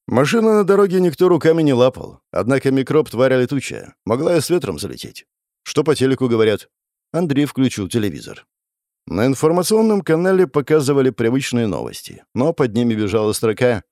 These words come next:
в которой назывались города, попавшие под карантин. В основном эпидемия затронула приморские населённые пункты, но были несколько городов в центре страны, включая и тот, в котором жила семья Петренко.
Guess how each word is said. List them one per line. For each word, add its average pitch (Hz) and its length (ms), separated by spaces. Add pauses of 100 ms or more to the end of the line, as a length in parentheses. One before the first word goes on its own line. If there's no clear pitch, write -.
(120)
в - 80
которой 190 280
назывались 135 500
города, 113 380
попавшие - 520
под - 160
карантин. 95 560 (360)
В 202 100
основном 123 480
эпидемия 110 440
затронула 107 560 (160)
приморские 139 480
населённые 120 480
пункты, 123 480 (140)
но 180 200
были 190 260
несколько 156 480
городов 123 360
в - 60
центре 110 440
страны, 98 440 (160)
включая 120 500
и - 20
тот, - 280 (200)
в - 100
котором 170 340
жила 135 240
семья 117 300
Петренко. - 600